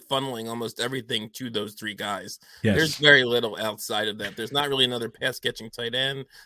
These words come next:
Speaker 1: There's not really any other decent wide receivers. And, you know, maybe Swift takes some, you know, a little receiving work out of the backfield, but I'm,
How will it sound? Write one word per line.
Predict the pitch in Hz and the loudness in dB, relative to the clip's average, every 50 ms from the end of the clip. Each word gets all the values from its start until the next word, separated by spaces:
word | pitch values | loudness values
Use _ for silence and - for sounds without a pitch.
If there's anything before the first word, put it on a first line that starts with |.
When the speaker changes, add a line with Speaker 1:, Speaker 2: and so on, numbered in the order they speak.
| _ | _
Speaker 1:
There's | - 131 131 | -10 -6 -4
not | 139 135 123 110 | -4 -4 -2 -4
really | 123 120 123 120 113 | -4 -2 -2 -2 -2
any | 123 127 117 117 | -2 0 0 -2
other | 113 113 | -2 -2
decent | 117 117 120 104 - - 101 104 | -4 -6 -4 -4 -4 -6 -6 -6
wide | 104 101 | -8 -8
receivers. | 87 104 - - 123 120 123 127 131 117 117 123 - - - _ - - - _ _ _ 110 | -6 -6 -6 -4 -4 -4 -4 -4 -4 -4 -4 -4 -6 -8 -10 _ -20 -20 -20 _ _ _ 0
And, | 117 120 120 117 113 113 113 101 104 - - - - - _ _ _ | 2 2 2 2 0 -4 -6 -8 -10 -14 -16 -16 -16 -18 _ _ _
you | - 139 | -2 0
know, | 135 123 113 | 0 0 0
maybe | 123 135 143 156 165 165 156 | 4 6 8 8 8 6 4
Swift | - - - 147 147 147 139 - - - - - - - - | 2 2 6 8 8 8 8 6 -2 -12 -12 -14 -20 -10 -2
takes | - 143 139 139 - - | 0 0 0 0 -2 -2
some, | - 143 143 147 147 120 | -2 -2 0 -2 -2 -2
you | 127 135 | -2 -2
know, | 135 131 131 | -2 -2 -2
a | 135 135 | -2 -2
little | 135 131 123 117 | -2 -2 -2 -2
receiving | 104 113 120 - - 143 139 143 139 | -6 -8 -8 -8 -6 -6 -6 -4 -4
work | 139 139 131 - | -6 -6 -6 -6
out | 131 | -8
of | 131 123 | -8 -6
the | |
backfield, | 120 139 135 131 - - 139 127 127 120 | -6 -6 -6 -6 -6 -4 -4 -4 -4 -4
but | 110 110 | -4 -4
I'm, | 110 117 120 117 117 104 | -4 -4 -4 -4 -6 -10